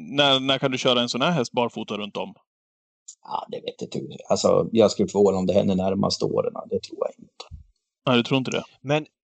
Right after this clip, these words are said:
Speaker 3: men nu när du säger här att, eh, eh, han måste lättas för att... Eller när han är mogen. Eh, jag har ju, tolkar ju då din start i Boden, eh,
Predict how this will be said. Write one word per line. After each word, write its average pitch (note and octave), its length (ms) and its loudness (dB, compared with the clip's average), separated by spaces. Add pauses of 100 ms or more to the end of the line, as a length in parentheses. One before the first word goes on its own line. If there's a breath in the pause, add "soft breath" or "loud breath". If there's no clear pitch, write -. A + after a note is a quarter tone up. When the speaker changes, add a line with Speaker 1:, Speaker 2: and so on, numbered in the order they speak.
(340)
Speaker 3:
men D#3 260 -4
nu E3 220 -4
när D#3 100 -4
du D3+ 80 -2
säger C#3+ 340 0
här C#3 260 0
att, B2 300 -4
eh, B2 80 -4
eh, A#2 580 -6 (320)
han B2+ 140 -10
måste B2+ 220 -8
lättas B2+ 600 -4
för A2 200 -4
att... - 180 -12
Eller C3 180 -6
när B2+ 40 -2
han C3 120 -4
är B2+ 60 -6
mogen. A#2+ 640 -4 (580)
Eh, A2 300 0
jag C3 180 -2
har C3 160 4
ju, C3 120 -4 (320)
tolkar C#3+ 340 -2
ju B2+ 60 2
då A#2+ 260 0
din A#2 180 -8
start A#2+ 340 -4
i A#2 60 -6
Boden, A#2 640 -4 (520)
eh, B2 60 -4